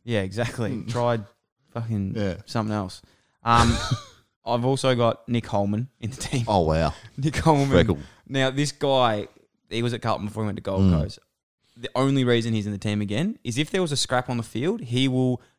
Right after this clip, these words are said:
Speaker 1: totally abandon the game and just come and fight.
Speaker 2: Yep.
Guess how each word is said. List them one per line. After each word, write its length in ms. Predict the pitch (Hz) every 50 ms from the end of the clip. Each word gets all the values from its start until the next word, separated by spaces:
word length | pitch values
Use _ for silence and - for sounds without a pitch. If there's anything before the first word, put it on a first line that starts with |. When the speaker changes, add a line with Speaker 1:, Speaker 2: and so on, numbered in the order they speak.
| _ _ _ _
Speaker 1:
totally 400 | - - 131 135 139 139 139 131
abandon 380 | 120 113 117 113 110 113 107 98
the 60 | 101
game 300 | - 101 95 101 101 -
and 160 | - 101 104
just 160 | 95 101 -
come 180 | - - 101 95
and 80 | 98
fight. 220 | - - - - - - _ _ _
Speaker 2:
Yep. 200 | 95 87 -